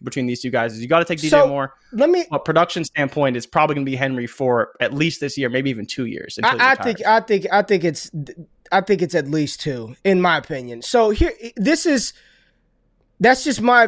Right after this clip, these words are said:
Speaker 2: and, and a lot of people are saying Henry.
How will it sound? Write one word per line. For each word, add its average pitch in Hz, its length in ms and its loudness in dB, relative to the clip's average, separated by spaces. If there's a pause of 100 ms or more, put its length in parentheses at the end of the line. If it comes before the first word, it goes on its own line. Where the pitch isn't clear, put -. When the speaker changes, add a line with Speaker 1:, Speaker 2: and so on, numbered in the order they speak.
Speaker 2:
and, 226 200 4
and 247 120 6
a 247 40 4
lot 277 220 4
of - 40 -8
people 349 300 2
are 294 40 2
saying 330 440 4
Henry. 330 680 2